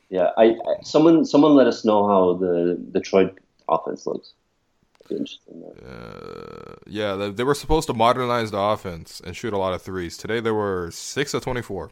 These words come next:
Speaker 2: Mm.
Speaker 1: How many Drummond missed?
Speaker 2: Drummond actually hit one. His
Speaker 1: Oh.
Speaker 2: first career three-pointer, one for three. Uh,
Speaker 1: Amazing.
Speaker 2: the issue was the whole bench hit only one,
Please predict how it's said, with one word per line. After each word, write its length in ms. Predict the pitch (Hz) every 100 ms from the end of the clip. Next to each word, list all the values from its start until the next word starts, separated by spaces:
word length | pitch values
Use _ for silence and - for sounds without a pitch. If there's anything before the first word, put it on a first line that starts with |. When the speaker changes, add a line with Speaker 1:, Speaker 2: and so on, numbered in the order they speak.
| -
Speaker 2:
Mm. 260 | 101 87 - _ _ _ _
Speaker 1:
How 100 | 110
many 160 | 110 104
Drummond 340 | 101 110 110
missed? 320 | 85 80 - _ _ _ _ _ _ _ _ _ _ -
Speaker 2:
Drummond 280 | 131 214
actually 220 | 202 214 147
hit 140 | 147
one. 360 | 113 180 104 - _ _ _ -
His 140 | 180
Speaker 1:
Oh. 80 | 190
Speaker 2:
first 340 | - 156 -
career 280 | - 151 160
three-pointer, 520 | 160 147 160 131 90
one 200 | 85 104
for 120 | 139 120
three. 380 | 110 135 92 - _ _ _ _
Uh, 60 | 95
Speaker 1:
Amazing. 420 | 90 90 90 90
Speaker 2:
the 120 | 98 117
issue 280 | 135 170
was 400 | 139 120 110 110 -
the 140 | 104 104
whole 160 | 120 123
bench 360 | 110 113 98
hit 140 | 104 104
only 240 | 98 104 95
one, 380 | 92 90 123